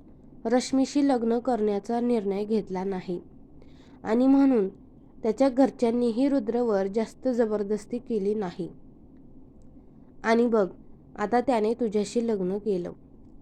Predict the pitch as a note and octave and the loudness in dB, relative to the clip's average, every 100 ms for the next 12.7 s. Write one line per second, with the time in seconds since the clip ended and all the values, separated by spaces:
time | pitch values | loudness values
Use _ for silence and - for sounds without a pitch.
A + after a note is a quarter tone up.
0 | - - - - - - - C4+ D#4+ - | -20 -20 -20 -20 -20 -14 2 4 4 2
1 | C#4 C#4 C4 B3+ C#4 C4+ C4 - G#3 G#3+ | 2 4 2 2 0 0 0 0 0 0
2 | A#3 G3+ F#3+ G3 F3+ - - - - - | 2 0 0 -2 -4 -8 -20 -20 -20 -20
3 | - - B3+ B3+ B3+ G#3+ F3+ - - G#3+ | -20 -4 2 4 4 2 0 -4 -4 0
4 | A3 G3+ G#3 G#3 B3 A3 G3 G#3 A3 G#3 | 0 0 0 2 2 2 2 0 0 0
5 | G3 G#3 G3 G#3 - A3 F3 E3 - - | 0 0 -2 -4 -4 -2 -2 -6 -14 -20
6 | - - - - - A3+ A3+ A3 G#3 B3+ | -20 -20 -20 -18 0 2 4 4 2 2
7 | A#3+ A3+ A#3 A#3+ G#3 A3 G#3+ A3 - D#3+ | 2 0 -2 -2 -2 -2 -2 -6 -6 -10
8 | - - - - G3 G3 G3 G#3+ A#3+ A3 | -10 -20 -18 -8 -2 0 2 2 2 0
9 | G3+ A3 G#3+ - - - - - - - | 0 -2 -2 -14 -20 -20 -20 -20 -12 -6
10 | A3 A#3 C4 C4 G#3 A#3 A3 A3+ G#3+ A3+ | -4 2 2 4 2 2 2 2 2 0
11 | A#3 C#4 A#3 G3+ G3+ G#3+ A3 G#3 G#3+ G3+ | 0 0 0 -2 -2 0 0 0 -4 -4
12 | G#3 A#3+ A#3 G3 E3+ E3+ | -4 -2 -4 -4 -6 -8